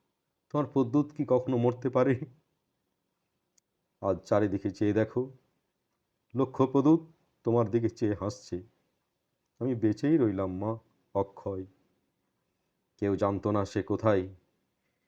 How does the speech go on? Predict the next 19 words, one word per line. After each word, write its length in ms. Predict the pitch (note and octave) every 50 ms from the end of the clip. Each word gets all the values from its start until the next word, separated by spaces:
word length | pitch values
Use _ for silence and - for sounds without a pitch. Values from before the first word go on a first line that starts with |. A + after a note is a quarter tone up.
| _ _ _ _ _ _ _ _ _ _ _ _ _ _ _ E2
বাড়ি 260 | D#2 F#2 G2+ A2+ A2
থেকে 240 | F#2+ G#2+ G2 A2+ F#2+
বেরিয়েছিল 500 | F#2+ G#2 A2 A#2+ A#2 A#2 - A#2 A#2 A2+
ছেলেটি, 420 | - - A2+ A2 A#2 A2+ A#2 A2
আর 200 | G2+ G#2+ G#2+ -
ফেরেনি। 500 | - - - F#2 F2+ F2 E2+ D#2 D2+ D2+ D#2+ _ _ _ _ _ _ _ _ F2+
জানা 240 | E2+ G2 F#2+ F#2+ F#2+
গেল, 260 | F#2+ F#2+ F#2 F#2+ F#2+ - _ _ _ _ _ _ _ _ _ _ -
দেশকে 320 | E2 G2+ F#2+ - - - F#2+
ভালোবাসার 580 | - G2 G2 F#2 F#2 F#2 F2+ - G#2 F#2 E2
জন্য 260 | D#2+ F2+ E2+ F2 E2+
সে 200 | - - - F2+
পেয়েছে 300 | F2+ F#2 F2+ E2+ - -
মৃত্যুদণ্ড। 680 | D#2+ E2 F2 - _ - F2 D#2+ D#2 - D3+ C#3+ D3+ D3 D3 _ _ _ _ _ _ _ _ _ _ _ _ _ _ _ _ _ _ _ _ _ _ _ _ _
শেষ 340 | - - A#2+ B2 A#2 A2+
মুহূর্তের 400 | A2+ A2+ B2 C#3 B2 - C#3+ C3+
আগে 180 | C3 B2+ B2+ B2+
ভবানী 380 | - - A#2+ B2 C3 B2+ B2+ G#2+
ভট্টাচার্য 840 | A#2 B2 A#2+ - B2+ A#2+ - B2 A#2+ A2+ G#2+ B2 C3 B2+ C3